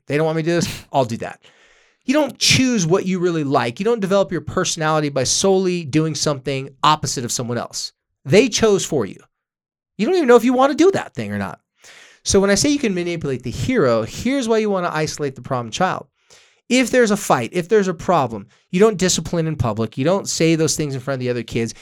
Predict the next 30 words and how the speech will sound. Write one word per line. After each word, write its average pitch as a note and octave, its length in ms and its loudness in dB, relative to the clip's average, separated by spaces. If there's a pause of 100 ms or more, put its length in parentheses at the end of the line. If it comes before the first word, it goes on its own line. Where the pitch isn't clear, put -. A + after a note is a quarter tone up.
(140)
You F3 120 -2
just F#3+ 160 2
sit E3+ 120 -2
there D#3+ 80 0
and C#3+ 60 -2
say, C#3+ 180 -2
"Listen, A#2+ 300 -2
listen, - 320 -4 (460)
I B2+ 80 0
don't C#3+ 140 2
blame D#3+ 200 -2
you E3 60 -6
for E3+ 160 -6
being F3+ 180 -4
mad. B2 340 -4 (440)
Let's B2 120 -4
just B2+ 160 -4
calm D#3 220 0
this E3 140 -2
down." B2+ 260 -2
You C#3+ 80 -8
try F3+ 240 4
to F#3 60 0
just D#3 160 -6
damage D#3 380 0
control D#3 340 -4
as C3 80 -8
much C#3+ 180 -10
as - 80 -10
possible. A#2 500 -6